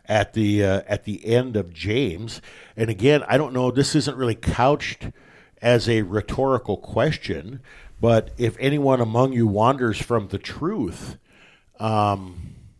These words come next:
Pastor, all I have to do is walk down the hall and look at all the confirmation pictures here at Good Shepherd, um, to be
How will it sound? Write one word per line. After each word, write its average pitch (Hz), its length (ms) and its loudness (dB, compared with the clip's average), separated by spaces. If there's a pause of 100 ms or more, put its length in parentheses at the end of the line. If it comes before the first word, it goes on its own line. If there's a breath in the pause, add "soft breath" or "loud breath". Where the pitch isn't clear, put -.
(240)
Pastor, 147 600 0 (300 soft breath)
all 120 160 6
I 170 80 6
have 147 140 4
to 143 100 0
do 170 60 4
is 117 100 0
walk 123 260 4
down 139 220 2
the 95 60 -6
hall 147 540 -2 (160)
and 110 340 -4
look 135 220 -2
at 120 80 0
all 127 180 2
the 107 360 -4 (540)
confirmation 135 720 -2
pictures 90 600 -6 (260)
here 123 220 0
at 98 160 -2
Good 110 180 -4
Shepherd, - 500 -6 (540 soft breath)
um, 92 680 -6 (1300)
to 131 100 -2
be 110 420 -2